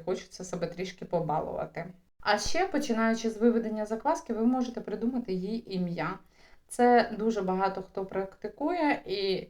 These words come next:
я вам хочу сказати, що це теж піднімає настрій. А ще, коли у вас дійсно з'явиться ім'я у закваски, у вас народиться дуже багато цікавих історій.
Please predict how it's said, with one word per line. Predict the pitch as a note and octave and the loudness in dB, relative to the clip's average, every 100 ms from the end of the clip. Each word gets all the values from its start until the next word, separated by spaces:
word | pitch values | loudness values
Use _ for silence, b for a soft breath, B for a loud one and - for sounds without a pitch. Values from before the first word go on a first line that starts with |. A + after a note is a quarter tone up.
| F3+ | 2
я | G#3 | 4
вам | A3+ A3 | 4 0
хочу | G#3+ - | -8 -8
сказати, | A3+ - A3 A#3+ A3+ | -10 -2 2 2 0
що | A3+ G3 | -6 -6
це | F#3 F#3 | -4 -4
теж | F#3 A3 | -2 -2
піднімає | A3+ G3 E3+ D#3+ E3 F3+ | -2 -6 -4 -4 -2 -2
настрій. | D#3+ D#3 F3 - - - _ _ - | -2 -4 -6 -12 -18 -20 _ _ -8
А | - | -6
ще, | - C#4+ G4+ - | 0 4 4 6
коли | A#3 A#3 | 6 8
у | A3 | 6
вас | G3 G#3 - | 4 2 -2
дійсно | F#3+ F#3+ A#3+ A#3 F#3+ | -6 2 4 4 -4
з'явиться | F#3 F#3 F3+ E3+ F#3 | 0 2 4 0 -2
ім'я | F#3 G#3+ D4 | -2 2 4
у | C4+ | 4
закваски, | G3 F#3 F3 F3+ - F3 | 2 0 2 2 0 -4
у | G#3+ | -2
вас | F#3+ F#3+ - | -2 -2 -2
народиться | F#3 G#3+ A3+ - E3+ | 0 2 2 -2 -6
дуже | F3+ G3+ A#3 | -4 -2 0
багато | A#3 E3 F3 F3+ - | 0 0 0 -2 -8
цікавих | - - D#3+ F3+ F#3 | -8 2 4 4 0
історій. | F#3 - - D3 D3 - | -4 -4 -4 -2 -2 -6